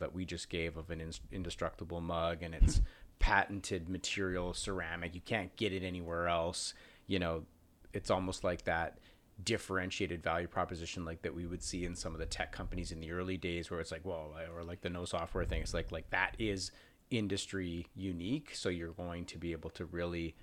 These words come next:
Speaker 1: build on that.
Speaker 2: Mm-hmm.
Speaker 1: A lot of these businesses are, nah, they're not that much different than anybody else. You know, they're kind of the same in many ways from anybody else, but they have, they've got a gap in their corporate strategy from really defining, well, where do we wanna try to go and grow?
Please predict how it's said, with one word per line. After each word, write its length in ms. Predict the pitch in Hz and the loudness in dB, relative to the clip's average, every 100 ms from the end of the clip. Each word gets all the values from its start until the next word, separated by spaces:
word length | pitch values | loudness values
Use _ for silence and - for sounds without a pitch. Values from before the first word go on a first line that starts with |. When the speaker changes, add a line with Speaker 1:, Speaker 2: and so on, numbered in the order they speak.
| - | -2
Speaker 1:
build 180 | 87 92 | 0 2
on 100 | 104 | 2
that. 100 | 131 | 2
Speaker 2:
Mm-hmm. 80 | |
Speaker 1:
A 20 | 101 | 6
lot 180 | 101 | 6
of 60 | 127 | 6
these 240 | 95 87 | 4 2
businesses 540 | - 85 85 82 87 90 | -2 -6 -4 -2 -2 2
are, 200 | 82 85 - - - - | 2 2 -6 -20 -20 -2
nah, 220 | 135 143 | 4 6
they're 100 | 117 | 8
not 200 | 123 120 | 6 6
that 180 | 117 98 | 4 2
much 160 | 104 | -2
different 280 | - 107 98 | -2 -4 -2
than 100 | 92 | -2
anybody 320 | 90 87 85 | -2 -2 -2
else. 340 | 78 71 - - - - | -2 -2 -6 -8 -10 -8
You 60 | |
know, 80 | 90 | -6
they're 140 | 85 - | -4 -6
kind 360 | - - 113 | -4 0 2
of 60 | 104 | 2
the 80 | 98 | 0
same 300 | - 90 90 | 0 -2 -2
in 80 | |
many 160 | 85 85 | -2 -4
ways 220 | 85 82 | -4 -4
from 140 | - 85 | -4 -6
anybody 280 | 80 82 | -6 -4
else, 240 | 80 67 - | -4 -4 -6
but 160 | 101 - | -4 2
they 100 | 98 | 2
have, 380 | 104 92 90 - - - - - - - | 4 4 2 -4 -16 -16 -14 -10 -10 0
they've 160 | 107 98 | 0 4
got 180 | 95 87 | 4 4
a 60 | |
gap 360 | 82 98 101 - | 2 2 2 2
in 120 | 92 | 0
their 100 | 82 | -2
corporate 400 | - 131 139 135 | -2 0 2 0
strategy 540 | - 98 82 80 80 82 | 2 4 4 2 -4 -6
from 260 | - 87 | -4 -2
really 140 | 95 95 | 0 -2
defining, 680 | 90 - 95 98 98 90 85 | -4 -4 0 2 2 0 2
well, 200 | 90 87 | 2 4
where 240 | 107 120 | 4 6
do 120 | 120 | 6
we 140 | 110 104 | 4 2
wanna 300 | 92 95 90 | 2 0 0
try 260 | - 90 | 2 2
to 100 | 85 | 2
go 360 | 80 95 85 82 | 2 4 4 2
and 320 | 85 82 80 | -2 -6 -6
grow? 540 | - 107 92 87 160 | 0 4 4 4 0